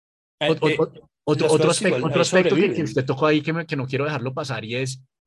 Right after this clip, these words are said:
Speaker 2: el, esto que estamos haciendo ahorita de juzgar el pasado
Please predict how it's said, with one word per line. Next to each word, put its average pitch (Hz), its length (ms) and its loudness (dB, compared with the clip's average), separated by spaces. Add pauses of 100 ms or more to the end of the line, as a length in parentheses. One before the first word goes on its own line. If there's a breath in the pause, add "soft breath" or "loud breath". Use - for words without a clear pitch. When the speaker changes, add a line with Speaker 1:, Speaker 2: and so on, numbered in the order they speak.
(120)
Speaker 2:
el, 151 320 -4 (400)
esto 147 280 -6
que 196 80 -12
estamos 139 320 -8
haciendo 135 380 -6
ahorita 147 440 -4 (720)
de 131 200 -4
juzgar 139 640 -6 (360)
el 170 200 -6
pasado 139 640 -4